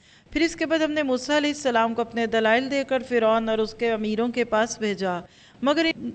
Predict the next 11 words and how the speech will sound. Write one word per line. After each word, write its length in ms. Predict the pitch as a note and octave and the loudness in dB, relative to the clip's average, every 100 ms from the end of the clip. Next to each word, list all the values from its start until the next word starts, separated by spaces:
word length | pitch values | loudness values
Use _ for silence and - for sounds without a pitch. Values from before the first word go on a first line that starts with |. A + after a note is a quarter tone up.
| - | -6
इन 140 | C4 C4 | -2 2
लोगों 300 | B3 A#3+ C#4 | 4 4 0
ने 100 | C#4 | 0
इनका 220 | C4 C4+ | 0 0
बिल्कुल 400 | A3+ B3+ C4+ C#4+ G#3+ | 0 -4 -4 -4 -2
हक 200 | A#3+ A#3+ | -2 -2
अदा 240 | G#3+ G#3 | 0 0
ना 160 | G#3 G3+ | 0 -4
किया। 280 | G3+ G3 F3+ F3 | -4 -4 -4 -6
नोट 240 | G3+ G#3+ G#3 | -6 -6 -4
करें, 260 | G#3 F#3+ | -6 -6